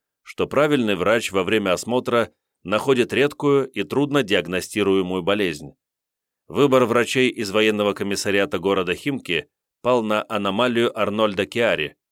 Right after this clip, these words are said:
редкий структурный дефект мозга, при котором смещенные вниз миндалины мозжечка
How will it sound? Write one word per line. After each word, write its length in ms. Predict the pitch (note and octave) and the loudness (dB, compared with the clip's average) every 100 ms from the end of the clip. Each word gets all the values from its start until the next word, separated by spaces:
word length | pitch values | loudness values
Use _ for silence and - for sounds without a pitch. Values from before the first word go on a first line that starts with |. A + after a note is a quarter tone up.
| _ _ _ | _ _ _
редкий 480 | - F2 B2+ - C3+ | -6 0 0 0 -4
структурный 680 | A#2+ A#2 G#2 - A#2+ A2 F#2+ | -4 -2 -4 -2 -2 -2 -4
дефект 480 | E2+ E2+ F#2+ F2 - | -4 -4 -2 -4 -4
мозга, 440 | F2+ A#2 G#2 B2 | -6 -4 -4 -6
при 160 | - F2+ | -4 -4
котором 400 | F#2 - G2 F#2 | -4 -2 -4 -4
смещенные 720 | - F#2+ F2 G2+ F2+ F2 F2 | -6 -4 -4 -4 -4 -4 -6
вниз 320 | E2+ F#2 E2+ | -4 -6 -6
миндалины 580 | F2 E2+ E2+ E2+ D#2+ E2 | -8 -8 -4 -4 -4 -8
мозжечка 720 | D#2+ D#2 D#2 D#2 - A#2 A#2 | -8 -8 -10 -10 -4 -4 -4